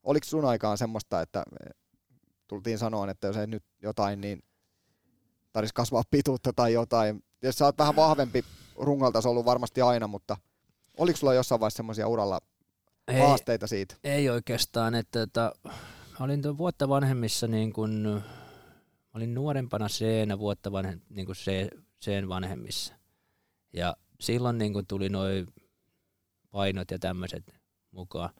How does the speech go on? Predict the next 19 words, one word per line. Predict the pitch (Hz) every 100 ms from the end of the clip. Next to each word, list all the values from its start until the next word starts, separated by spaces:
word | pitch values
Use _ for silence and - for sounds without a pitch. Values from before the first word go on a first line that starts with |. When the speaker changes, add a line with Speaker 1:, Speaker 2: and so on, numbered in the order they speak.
| _ _ _ _ -
Speaker 2:
niin | 90
silloin | 101 104
kyllä | 104 104
tarttu, | 104 107 -
mulla | 98 101
on | 104
aina | 104 95
tarttunut | 90 95 90 90
ihan | 90 90
hyvin | 92 92 87
toi | 80 87 - _ _ _ - - - - -
<laughs> | - - - - - - - -
voima | 107 113 113 107
tuolla | 107 107
salilla. | 107 110 107 104 - _ _ _ _
Ja | 90 90 - _ _ _ _ 110
mulla | 98 95
oli | 98 104
periaatteessa | 113 110 107 107 - 107 - 107